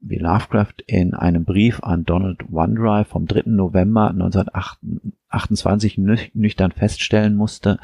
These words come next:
haben Long und er kaum Einnahmen aus dieser Anzeige erwirtschaftet.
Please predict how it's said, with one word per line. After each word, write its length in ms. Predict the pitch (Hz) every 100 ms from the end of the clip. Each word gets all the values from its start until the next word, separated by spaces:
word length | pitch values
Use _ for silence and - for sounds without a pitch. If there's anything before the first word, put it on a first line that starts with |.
| - - -
haben 360 | - 92 95
Long 340 | 92 90 107 113
und 240 | - 80
er 300 | - 92 98 - -
kaum 400 | - 107 117 -
Einnahmen 720 | - - 82 80 80 87 95 -
aus 180 | - 85
dieser 320 | 104 98 -
Anzeige 520 | - - - - 101
erwirtschaftet. 920 | 113 101 90 - - - - - -